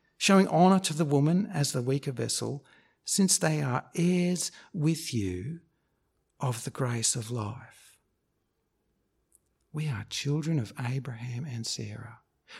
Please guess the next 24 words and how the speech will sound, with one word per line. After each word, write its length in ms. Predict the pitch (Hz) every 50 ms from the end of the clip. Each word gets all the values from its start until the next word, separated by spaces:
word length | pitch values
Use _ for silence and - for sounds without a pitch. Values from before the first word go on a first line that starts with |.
| - _
We 220 | - 160 170 180 - -
are 340 | 147 131 120 120 - - -
heirs 560 | 156 165 175 170 160 147 147 143 139 - - - - - -
of 160 | - 131 131
eternal 560 | 135 120 - - 143 139 135 135 127 120 117
life. 680 | 113 117 113 117 113 113 117 - - - - - - _ _ _ _ _ _ _ _ _ _ _ _ _ _ _ _ _ _ _ _ _ _ _ _ _ _ _ _ _ _ _ _ _ _
I 120 | _ -
think 120 | - 131 -
we 80 | 120
miss 300 | 110 120 139 160 180 170
such 580 | - - - - - - 147 127 - - - -
glorious 640 | - 135 151 160 170 196 196 185 165 135 120 - -
truths 600 | - - - 175 185 180 151 131 123 - - -
in 160 | 135 123 120
scriptures 580 | - - - 143 147 147 147 - 143 127 - 135
like 220 | 120 113 110 -
this 240 | - 113 120 - -
when 120 | 131 123
our, 160 | 120 120 117 - - - - - -
our 80 | 139 131
modern, 600 | 131 135 143 156 160 151 156 151 147 147 143 - - - - -
individualistic, 1200 | - 165 165 175 170 165 151 135 - 160 147 127 - 147 139 131 139 131 - - 151 143 127 - - - - - -
easily 480 | - 160 185 185 170 175 160 151 143
offended, 540 | 139 147 - 147 147 147 139 147 147 135